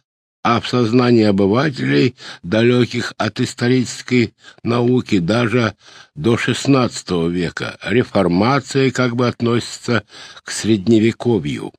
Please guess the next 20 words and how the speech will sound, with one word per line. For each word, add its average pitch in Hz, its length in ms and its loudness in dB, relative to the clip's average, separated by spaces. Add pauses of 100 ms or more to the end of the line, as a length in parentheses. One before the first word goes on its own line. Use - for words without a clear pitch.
(400)
И 131 120 0
тогда 156 420 0
все 160 200 -2
события 151 560 0
этого 139 300 0
времени 135 440 2
тоже 92 680 2
обезличиваются, 127 1300 -2
стираются. 80 920 -2 (420)
Вроде 170 420 2
никто 151 420 4
уже 85 340 2
не 80 160 2
виноват 85 520 0 (760)
в - 100 -20
конкретных 139 840 2
и 131 40 4
ярких 135 520 2
событиях, 131 760 0
ведь 117 340 0